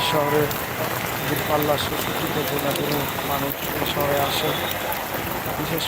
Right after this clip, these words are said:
করে ঢাকা শহরের গাবতলী,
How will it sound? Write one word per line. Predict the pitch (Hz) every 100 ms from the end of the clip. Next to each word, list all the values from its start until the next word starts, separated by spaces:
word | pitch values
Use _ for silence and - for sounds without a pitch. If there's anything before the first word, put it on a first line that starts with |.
| -
করে | 160 156 143 - - - - - - - - - -
ঢাকা | 139 151 151 -
শহরের | 156 151 160 147 - - - - - - 160 - -
গাবতলী, | 147 143 - 151 147